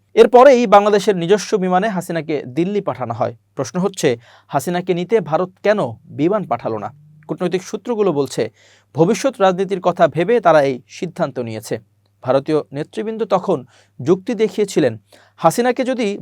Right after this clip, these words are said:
ভারত তার নিজস্ব বিমানে উঠিয়ে নিয়ে যায়, তখন আন্তর্জাতিক মহলে নানা প্রশ্ন উঠবে। বলা হবে, একটি রাষ্ট্র থেকে এভাবে তৃতীয় আরেকটি দেশ ক্ষমতাচ্যুত কোনো প্রেসিডেন্ট বা প্রধানমন্ত্রীকে নিরাপত্তার নামে উদ্ধার করলে দেশটির স্বাধীনতা, সার্বভৌমত্ব নিয়েই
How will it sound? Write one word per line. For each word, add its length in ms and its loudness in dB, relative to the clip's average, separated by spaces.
ভারত 360 4
তার 180 2
নিজস্ব 440 -2
বিমানে 400 -2
উঠিয়ে 320 -4
নিয়ে 220 -2
যায়, 240 -4
তখন 380 0
আন্তর্জাতিক 540 -2
মহলে 320 -2
নানা 360 -2
প্রশ্ন 300 -10
উঠবে। 320 -8
বলা 200 4
হবে, 280 2
একটি 220 -2
রাষ্ট্র 360 2
থেকে 340 -2
এভাবে 360 -2
তৃতীয় 420 -4
আরেকটি 320 0
দেশ 340 -4
ক্ষমতাচ্যুত 640 0
কোনো 300 -2
প্রেসিডেন্ট 500 -4
বা 140 4
প্রধানমন্ত্রীকে 880 -4
নিরাপত্তার 560 -2
নামে 320 0
উদ্ধার 380 -2
করলে 340 -2
দেশটির 280 -4
স্বাধীনতা, 600 0
সার্বভৌমত্ব 800 0
নিয়েই 300 -6